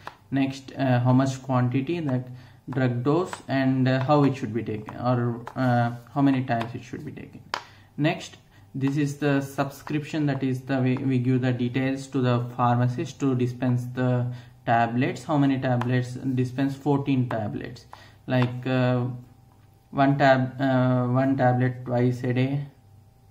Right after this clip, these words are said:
means, uh, fourteen tablets per week.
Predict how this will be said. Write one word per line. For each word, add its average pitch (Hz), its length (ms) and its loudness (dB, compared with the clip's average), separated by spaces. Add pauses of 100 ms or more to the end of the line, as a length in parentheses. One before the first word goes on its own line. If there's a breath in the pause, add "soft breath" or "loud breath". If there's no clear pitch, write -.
(1040 soft breath)
means, 127 640 -2
uh, 123 420 2 (560)
fourteen 139 540 2
tablets 113 460 -2
per 117 240 -6
week. 113 260 -8